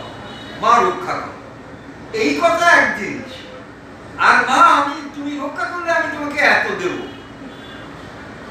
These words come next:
বা, এই যে দিচ্ছি তোমাকে, কাজও দিচ্ছি, শুধু টাকা নয়, হ্যাঁ, তুমি আমায় রক্ষা করো, আমায় রক্ষা করো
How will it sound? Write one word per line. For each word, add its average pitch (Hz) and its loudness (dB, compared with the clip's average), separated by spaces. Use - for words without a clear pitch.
বা, 311 6
এই 285 4
যে 381 -4
দিচ্ছি 370 -4
তোমাকে, 330 -2
কাজও 339 6
দিচ্ছি, 403 -2
শুধু 277 -12
টাকা - -4
নয়, - -6
হ্যাঁ, 330 2
তুমি 277 2
আমায় 254 4
রক্ষা 190 -2
করো, - -6
আমায় 466 6
রক্ষা 466 6
করো - 2